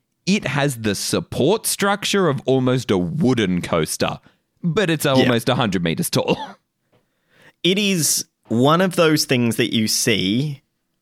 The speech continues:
Speaker 2: as you're driving up, like, ten minutes away, you can see on the horizon Steel Dragon two thousand, and you're just like, "Oh, that's tall." Like, if you've
Speaker 1: <laughs>
Speaker 2: seen drop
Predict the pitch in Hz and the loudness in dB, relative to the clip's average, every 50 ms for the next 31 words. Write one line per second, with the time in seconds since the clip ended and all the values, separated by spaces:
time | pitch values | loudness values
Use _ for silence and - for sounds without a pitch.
0 | _ - 120 123 131 135 127 123 131 131 123 110 101 113 120 107 104 98 104 104 | _ -4 -2 0 0 0 0 2 2 2 2 2 0 -2 0 0 0 0 -2 -2
1 | 92 90 87 - 92 107 98 - - - 147 151 151 147 135 131 127 - - 117 | -2 -2 -2 -2 -2 -4 -4 -4 -4 -4 -2 0 0 0 0 0 -2 -2 -2 0
2 | 107 101 98 95 95 92 - 98 104 95 - - 131 139 143 147 143 139 127 110 | 0 2 2 2 0 0 0 -2 -2 -2 0 0 2 2 2 2 0 0 -2 0
3 | 127 117 110 98 92 92 95 85 - 101 95 92 95 92 - - - - _ _ | 0 0 0 0 0 -2 -2 -2 0 -2 0 0 -2 -4 -6 -8 -16 -20 _ _
4 | _ _ _ _ _ - - - - 127 113 107 107 110 95 92 92 92 92 92 | _ _ _ _ _ -10 -8 -2 0 2 2 2 2 0 0 0 0 -2 -2 -2
5 | 85 - 98 95 85 - 90 90 92 95 92 123 135 147 156 - - - - - | -2 -2 -2 -2 0 0 -2 0 -2 -2 0 -2 -2 -2 -4 -8 -12 -20 -18 -6
6 | - 123 139 139 135 139 151 151 - 160 151 151 143 - - - - 233 285 320 | -2 0 0 2 2 2 2 2 2 2 2 2 0 -2 -4 -2 0 2 2 4
7 | 311 220 139 104 85 - - _ _ _ _ _ _ _ _ _ _ _ _ - | 4 4 2 2 0 -4 -8 _ _ _ _ _ _ _ _ _ _ _ _ -6
8 | - 139 170 220 277 269 - - - - - 147 139 123 113 113 127 165 180 190 | -2 0 0 0 0 -2 -4 -6 -6 -6 -2 0 2 2 4 2 2 2 0 -4
9 | - - 139 113 - - 175 269 247 226 202 277 330 349 349 - - 320 294 262 | -6 -10 -10 -8 -2 0 2 2 2 2 2 2 2 2 0 -2 0 0 2 2
10 | 214 170 170 - - - 143 139 127 131 120 143 151 165 - - | 0 0 -4 -6 -14 -8 -6 -4 -4 0 2 2 2 0 -2 -8